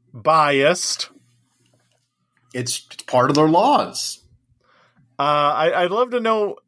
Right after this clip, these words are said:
Speaker 1: wouldn't it be funny if this is a historically blue state? <laughs>
Speaker 2: It would be very funny, and the fact that I cannot find this after seeing it, like, three or four times today is really infuriating,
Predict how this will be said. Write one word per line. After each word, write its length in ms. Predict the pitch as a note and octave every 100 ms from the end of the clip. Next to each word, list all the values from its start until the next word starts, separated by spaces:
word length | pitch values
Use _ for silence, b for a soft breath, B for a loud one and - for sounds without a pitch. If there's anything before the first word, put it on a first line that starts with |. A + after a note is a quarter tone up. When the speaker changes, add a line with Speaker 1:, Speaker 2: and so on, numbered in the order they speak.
| _ -
Speaker 1:
wouldn't 240 | G3+ G#4
it 60 | G#4
be 120 | D#4
funny 400 | - F#3+ F3 E3+
if 140 | D#3+
this 200 | C#3+ E3
is 140 | D3+ C#3
a 100 | D3
historically 800 | C#3+ - - D3 D3 C#3+ D3 B2+
blue 320 | A2+ B2 B2
state? 580 | - C3 A2+ - - -
<laughs> 40 | _ _ B B B
Speaker 2:
It 160 | G3 A3+
would 220 | A#3 C#4
be 320 | G#3 G#3+ F#3+
very 300 | C#3 E3 D#3+
funny, 500 | C#3+ C3+ C3 C3 B2+
and 340 | B2+ A#2+ A2 G#2
the 80 |
fact 500 | A#2+ D3 D3+ D3+ -
that 120 | A#2+ A2+
I 120 | G#2+
cannot 500 | - B2 C#3 C3+ -
find 360 | D3 C#3 C#3+
this 460 | C#3 C3+ B2+ - -
after 340 | A#2+ A#2 A#2
seeing 380 | G#2+ - B2+ A#2
it, 140 | A2 G#2
like, 240 | G2 G2
three 240 | A#2 B2
or 80 | A#2+
four 280 | A2 A#2 A2
times 380 | - D3+ D#3 D3+
today 300 | D3 C#3 C#3
is 160 | G2+
really 200 | G#2 G#2
infuriating, 920 | F#2+ F#2 - A#2 A2+ G#2+ G#2 G2 F#2+